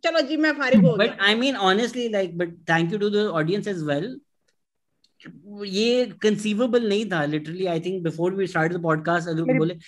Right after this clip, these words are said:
Speaker 2: "जी, साढ़े पांच घंटे की पॉडकास्ट करते हैं, लोग सुनेंगे," लोगों ने, "पागल, पागल तो नहीं हो गया?" <laughs> लोग मूवी नहीं देखते, तो साढ़े पांच घंटे सुनेंगे। So, yeah, it's just, I think it's all of you who make it what it is।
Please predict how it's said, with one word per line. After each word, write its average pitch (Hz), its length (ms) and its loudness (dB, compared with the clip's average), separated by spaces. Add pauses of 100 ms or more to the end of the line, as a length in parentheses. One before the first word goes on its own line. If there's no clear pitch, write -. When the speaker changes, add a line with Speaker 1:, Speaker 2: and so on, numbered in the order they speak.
(160)
Speaker 2:
"जी, 247 100 2
साढ़े 233 340 6
पांच 233 340 4
घंटे 240 180 0
की 262 100 -2
पॉडकास्ट 208 420 -4
करते 208 200 -6
हैं, 233 80 -4
लोग 190 220 0
सुनेंगे," 180 320 -4
लोगों 170 200 -4
ने, 202 160 -4
"पागल, 147 600 -6
पागल 165 320 -6
तो 170 140 -8
नहीं 180 160 -8
हो 175 100 -8
गया?" 147 260 -10 (180)
<laughs> - 380 -4
लोग 175 160 -2
मूवी 165 320 -2
नहीं 208 140 -2
देखते, 160 400 -6
तो 175 400 -12
साढ़े 170 260 -2
पांच 165 220 -2
घंटे 170 240 -4
सुनेंगे। 156 360 -6 (440)
So, 208 60 2
yeah, 214 260 -4
it's 175 220 -10
just, - 600 -10 (220)
I 143 80 -6
think 180 200 -4
it's 170 80 -10
all 156 240 -2
of 165 60 -8
you 180 160 -4
who 175 100 -2
make 139 280 -6
it 139 140 -10
what 135 100 -8
it 131 220 -12
is। 147 80 -14